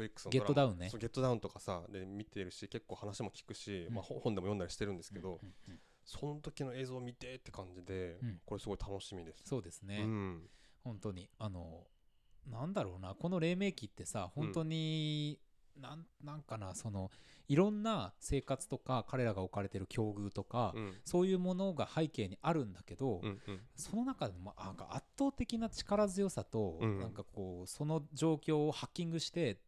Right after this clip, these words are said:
Speaker 2: どんどんどんどん塗り替えていく、
Speaker 1: うん。
Speaker 2: なんかダイナミックさみたいのがあるじゃないですか。
Speaker 1: うん。
Speaker 2: なんかそれがやっぱどうしても好きで、僕もこのテーマいつも見ちゃうんですよね。
Speaker 1: うん。
Speaker 2: ゲットダウンめちゃくちゃ面白かったっすもんね。
Speaker 1: 面白かったっすよね。
Speaker 2: うん。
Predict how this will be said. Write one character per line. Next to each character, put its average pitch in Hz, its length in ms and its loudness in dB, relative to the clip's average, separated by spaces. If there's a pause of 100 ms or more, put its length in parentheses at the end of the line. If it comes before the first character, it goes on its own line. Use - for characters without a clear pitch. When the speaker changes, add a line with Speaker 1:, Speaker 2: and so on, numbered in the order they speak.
(120)
Speaker 2:
ど 147 120 2
ん 143 40 0
ど 123 120 2
ん - 20 -4
ど 123 140 2
ん 117 40 -4
ど 101 140 -2
ん 90 80 -4
塗 113 60 2
り 127 80 4
替 151 120 2
え 139 40 2
て - 100 -8
い 90 60 -2
く、 95 340 -2 (140)
Speaker 1:
う 113 60 -2
ん。 95 100 -6 (240)
Speaker 2:
な 101 80 -2
ん 90 60 -6
か 85 180 -6 (200)
ダ 113 120 0
イ 107 40 -2
ナ 110 80 0
ミ 107 140 -2
ッ - 20 -12
ク - 120 -10
さ 101 120 -2
み 87 120 -6
た 92 120 -4
い 82 60 -8
の 82 80 -12
が 95 160 -8
あ 147 60 6
る 123 160 8
じ 87 100 -4
ゃ 85 60 -6
な 87 120 -10
い 85 40 -12
で - 100 -10
す - 100 -8
か。 87 220 -4
Speaker 1:
う 107 40 2
ん。 101 40 2
Speaker 2:
な 95 60 -2
ん - 20 -6 (380)
か 104 40 -6
そ - 200 -2
れ 269 100 4
が 262 120 4
や 240 80 4
っ 220 120 -4
ぱ 196 80 4
ど 147 220 2
う 160 40 4
し - 80 -4
て - 80 0
も 135 120 0
好 - 80 -4
き - 180 -8
で、 95 340 2
僕 92 200 -6
も 101 80 -2
こ - 120 -6
の 110 120 -2
テ 110 140 0
ー - 20 0
マ 82 160 -6
い - 80 -10
つ - 80 -12
も 87 60 -8
見 87 120 -4
ち - 100 -10
ゃ 85 60 -4
う 87 60 -12
ん - 280 -18
で - 80 -2
す 107 120 0
よ 98 40 -2
ね。 95 300 -4
Speaker 1:
う 92 60 -6
ん。 - 20 -6
Speaker 2:
ゲ 101 80 -2
ッ 107 80 2
ト 185 100 4
ダ 226 100 8
ウ - 20 6
ン 131 80 2
め 92 80 -4
ち - 60 0
ゃ 123 40 2
く 123 60 -2
ち - 80 0
ゃ 196 60 4
面 185 200 -2
白 214 120 2
か 196 80 8
っ - 40 2
た - 80 -12
っ - 20 -10
す - 120 -10
も 123 40 -2
ん 117 40 0
ね。 120 80 0
Speaker 1:
面 - 20 2
白 113 60 0
か 117 60 -6
っ - 20 -8
た - 40 -16
っ - 40 -18
す - 20 -18
よ 95 60 -12
ね。 104 180 -2
Speaker 2:
う 107 80 0
ん。 101 380 -2